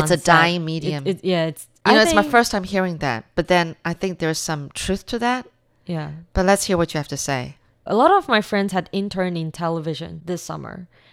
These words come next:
Speaker 1: and then what they told me is, and they don't have a really good budget, so they are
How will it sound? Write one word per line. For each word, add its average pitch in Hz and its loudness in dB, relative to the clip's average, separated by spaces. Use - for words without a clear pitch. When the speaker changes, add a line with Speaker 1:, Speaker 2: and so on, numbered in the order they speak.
Speaker 1:
and 170 -2
then 165 -2
what 165 0
they 156 -2
told 190 0
me 160 -4
is, 151 -4
and 165 -4
they 160 -2
don't 165 -2
have 156 -6
a 160 -6
really 156 -2
good 165 -4
budget, 156 -6
so 160 -2
they 165 -2
are 160 2